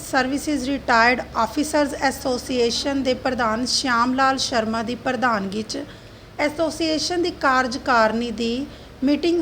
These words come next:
ਹੋਈ, ਜਿਸ ਵਿੱਚ ਲੋਕ ਸਭਾ ਚੋਣਾਂ ਦੇ ਨਤੀਜਿਆਂ 'ਤੇ ਵਿਚਾਰ ਕੀਤਾ ਗਿਆ। ਜਥੇਬੰਦੀਆਂ ਵੱਲੋਂ ਅਤੇ ਪੰਜਾਬ ਵਿੱਚ ਪੈਨਸ਼ਨਰਜ਼ ਦੀਆਂ ਵੱਖ-ਵੱਖ ਜਥੇਬੰਦੀਆਂ ਵੱਲੋਂ ਪੰਜਾਬ ਸਰਕਾਰ ਨੂੰ ਸਮੇਂ-ਸਮੇਂ ਸਿਰ ਬੇਨਤੀ ਕੀਤੀ ਗਈ ਸੀ ਕਿ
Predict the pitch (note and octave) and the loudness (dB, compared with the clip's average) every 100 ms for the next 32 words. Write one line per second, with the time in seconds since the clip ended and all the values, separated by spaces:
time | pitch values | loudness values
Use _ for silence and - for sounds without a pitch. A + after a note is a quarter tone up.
0 | D#4 E4 E4 D4 G3 D#4 - F4+ F4+ C4 | 2 2 2 -2 -2 -2 -2 -4 0 0
1 | A#3+ B3+ - F4+ F#4+ F#4+ D#4 C4+ C4+ B3+ | 0 -2 -4 -4 -4 -2 -2 0 -2 -2
2 | B3+ B3+ B3+ A#3 G#3+ B3+ B3 B3+ A#3 A#3 | -2 -2 -4 -4 -2 -2 0 -2 -2 -2
3 | B3+ A#3 C4+ D4 D4 A#3+ A3+ G#3+ A3+ D4+ | 2 4 4 2 -2 2 2 4 2 0
4 | - - - - - C#4 C#4+ F#4+ F#4 D4+ | -6 -16 -16 -14 -2 0 0 0 2 2
5 | C#4+ D#4 E4 B3 A3+ G#3+ A3 C#4 - - | 0 0 0 0 0 0 -2 -4 -12 -18
6 | - - D4 D4 D#4 D#4+ E4 C4 B3 B3 | -20 -2 -2 0 -2 2 2 2 2 2
7 | C#4+ E4+ F4 E4 D4+ B3+ B3 D#4+ D#4+ C#4+ | 0 -2 -4 -2 0 0 0 0 0 0
8 | C#4 C4 A#3+ C4 C#4 E4+ F4 E4+ C#4+ C4+ | 0 -2 0 0 0 -2 -2 -2 -4 -6
9 | - C4+ A#3+ A3 A3+ A3+ G#3+ G3+ A3+ E4 | -4 -2 -2 -2 -2 0 0 0 -2 -6
10 | - - - - D#4 C#4 C#4 D#4 E4 F#4+ | -12 -18 -20 -2 2 4 4 4 2 -2
11 | F#4+ D4+ B3 A#3+ B3 - C4 C#4+ D4+ D4+ | 2 4 4 0 -4 -2 0 2 0 0
12 | C4 C4 D4 C#4 G#3 G3+ F#3+ F3+ A#3 C4 | 0 -2 -2 -2 2 0 0 -4 -6 -4
13 | - C#4+ C#4+ C#4 - D4 D4 - - - | -2 0 0 0 -2 -4 -4 -14 -20 -4
14 | F4 | -2